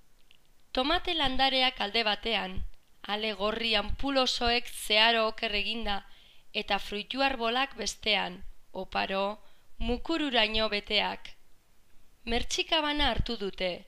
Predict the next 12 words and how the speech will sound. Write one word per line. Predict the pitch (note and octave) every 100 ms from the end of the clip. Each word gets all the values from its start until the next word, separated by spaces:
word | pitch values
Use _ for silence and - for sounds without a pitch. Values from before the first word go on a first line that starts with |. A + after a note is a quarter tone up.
| - - - - - - _ -
"Mermelada | - G#3 A#3+ F4 F4+ A#3
ziruditek?", | - - C4 F4+ E4 A3+ G#3+ - - -
esan | A3 - A3+ A3
du |
mutiko | G#3 G3+ - G#3+ G3
serioak, | F#3+ G3 F#3+ F#3 F3 F#3+ - - - - - -
eta | A3+ A3+ G#3+ G3 -
hartxintxarretan | G#3+ - - D#4 - D#4 B3+ - G#3 G3+
mokok | G3 - B3+ B3+
ari | G#3+ G#3+
ziren | A3+ A#3 G#3 F#3+
oiloak | F#3+ F#3+ A3 G#3+ -